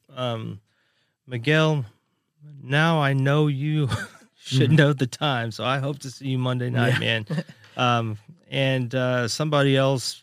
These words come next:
Speaker 1: uh, there was a few of you guys that, um, showed up, uh, be-, because of the time, uh, zone mes-, mix up, but, um, that's on you. <laughs> I'm just kidding. Um, n-, a new,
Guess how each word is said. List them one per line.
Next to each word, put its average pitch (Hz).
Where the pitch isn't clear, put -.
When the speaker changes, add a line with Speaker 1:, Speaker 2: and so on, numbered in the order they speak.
Speaker 1:
uh, -
there 165
was 147
a 143
few 147
of 131
you 123
guys 117
that, 117
um, 120
showed 127
up, 120
uh, 123
be-, 117
because 123
of 117
the 110
time, 117
uh, 117
zone 117
mes-, 113
mix 120
up, 104
but, 117
um, 113
that's 139
on 120
you. 95
<laughs> -
I'm 117
just 107
kidding. 101
Um, 117
n-, 135
a 139
new, 156